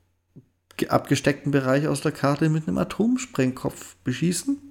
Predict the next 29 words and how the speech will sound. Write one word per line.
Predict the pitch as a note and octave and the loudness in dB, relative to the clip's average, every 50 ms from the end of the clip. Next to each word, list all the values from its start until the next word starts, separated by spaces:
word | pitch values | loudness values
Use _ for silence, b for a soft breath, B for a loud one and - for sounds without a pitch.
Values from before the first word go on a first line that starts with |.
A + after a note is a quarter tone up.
| B B B B B B B B - | B B B B B B B B -2
und | D#3+ E3+ E3+ | -2 2 2
die | F#3 | 2
Karte | F3+ - - F3 F3+ F3 F3+ E3 | 0 0 0 0 2 2 4 2
wird | D#3+ D#3 - A#2+ | 2 2 2 2
dadurch | A2+ A2+ A2 G#2+ - - | 2 2 2 0 -2 -6
kleiner, | - - A2+ G#2+ G#2+ A2 A2 A2+ A2+ G#2+ | -4 0 0 2 2 2 2 2 0 0
so. | A2 A2+ A2 A2 A2 A#2 A#2 B B B B B B _ | 0 0 0 0 0 -2 -6 B B B B B B _
Meinetwegen | - G3+ A3+ A3 G3+ G#3+ - - D3+ F3 E3 D3 | 0 2 2 2 2 0 2 2 2 4 4 2
lass | C#3 C#3+ C#3+ C#3 - | 2 2 0 0 0
es | C#3 B2 - | -2 -2 0
der | - - - | 0 0 2
Einfachheit | - B2 A#2 - B2+ A2+ B2 A#2 - | 2 0 0 -2 0 2 2 2 2
halber | - A2+ A2+ A2 A2 | 2 2 2 2 2
bienenwabenartig | G#2 G#2 A2+ A#2+ C3+ D3 C#3 B2 A2+ A2+ A2+ A2+ A2 G2+ A2 - - A2 - | 2 2 2 2 2 2 2 2 2 2 2 0 0 0 -2 -2 -4 -6 -4
aufgebaut | - A#2+ A2 - - G#2+ A2 A2 A2 A2 | -4 -4 -2 -2 0 2 2 2 2 2
sein | - - A2 G#2+ A2+ A#2+ | 0 2 2 2 2 2
oder | A#2+ B2+ C3 | 2 2 2
so, | C3 D3+ D#3 | 4 2 2
dass | E3 F3+ E3 E3+ | 2 2 0 0
dann | - E3+ D#3+ | 0 0 2
diese | D#3 F3+ F#3+ G3 G3 | 2 2 2 2 2
eine | G3 F#3+ F#3 F#3 F3+ | 2 4 2 2 2
Bienenwabe | E3 F3 E3+ E3+ E3 D#3+ D#3 D3 C#3 B2+ C3+ C3+ | 2 2 2 4 2 2 2 0 0 0 0 -2
f-, | C3 - - - - - _ _ - | -2 -4 -10 -16 -18 -20 _ _ -6
verstrahlt | - B2+ B2 - - - A#2 B2 C3 - - | -4 -4 -4 -4 0 2 2 2 2 0 0
wird. | C#3+ C3+ - - B B B B B B B B B B B B _ _ _ _ _ - | -2 -2 -2 -4 B B B B B B B B B B B B _ _ _ _ _ -2
Das | - B2 G#2+ - A2 | 0 2 2 2 0
ist | G#2 - - | 0 2 4
doch, | A2+ G#2 - | 2 2 2